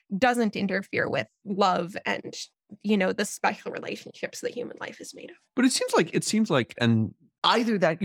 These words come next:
Speaker 2: so, so, so, so, so one of my objections to, to universalizing institutions, and this is true as much of E A, if not more so, as it is of, th-, this is true as much of the Catholic Church, if not more so than it is of my sort of think about E A,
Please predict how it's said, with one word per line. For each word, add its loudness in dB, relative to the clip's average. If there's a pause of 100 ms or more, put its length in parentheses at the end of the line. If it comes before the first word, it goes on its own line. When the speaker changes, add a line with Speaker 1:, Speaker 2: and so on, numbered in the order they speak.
(100)
Speaker 2:
so, 6
so, 4
so, 2
so, 6
so 2
one 6
of 4
my 6
objections 2
to, 2
to -4
universalizing 4
institutions, 0
and 0
this -2
is -2
true 2
as 4
much 2
of -2
E 4
A, 4
if -2
not 0
more 0
so, 0
as -2
it 0
is -2
of, 0 (460)
th-, 4
this 2
is 0
true 4
as 4
much 2
of 0
the -2
Catholic -2
Church, 0
if -4
not 0
more 0
so 0
than -6
it -4
is -4
of 0
my 0
sort -4
of -12 (140)
think -4
about 2
E 4
A, 2